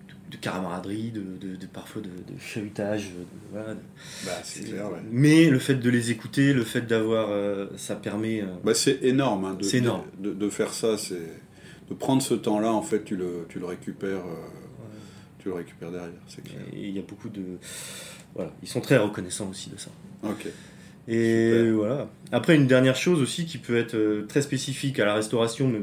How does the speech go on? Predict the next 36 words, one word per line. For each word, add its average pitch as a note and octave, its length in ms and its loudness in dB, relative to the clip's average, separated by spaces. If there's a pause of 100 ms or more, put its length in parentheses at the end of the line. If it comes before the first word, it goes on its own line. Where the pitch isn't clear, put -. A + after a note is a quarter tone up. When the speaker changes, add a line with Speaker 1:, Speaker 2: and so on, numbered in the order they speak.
(120)
Speaker 1:
dans A2 160 -4
plein A2+ 220 -6
de A2 40 -8
choses A2 220 -6
aussi, A2 240 -6
c'est C3 160 -8
qu'on A2 180 -6
est A2 80 -4
un G#2+ 80 -2
métier G#2+ 300 -2
de, G#2+ 320 -2 (100)
de A2 80 -6
l'instantané, A#2 600 -2 (640)
du A2 100 -4
moment. C3 400 4 (460)
Speaker 2:
Ouais. G2+ 180 -10 (240)
Speaker 1:
Tu - 140 -10
viens C3+ 160 2
chercher C3+ 340 -2
ici B2+ 360 -2
dans A#2+ 100 0
le G2+ 60 -4
restaurant G#2+ 360 -4
le A2+ 80 -2
client A2 420 -6
un G2 80 -8
moment. G#2+ 300 -2 (260)
Un F#2+ 80 -8
Speaker 2:
Mm. G#2 60 -2
Speaker 1:
moment G2+ 400 -4
avec F#2+ 240 -8
ton G2 120 -14
fournisseur, A2 680 -4 (320)
un G#2 60 -6
moment G#2+ 300 0
avec G2 160 -4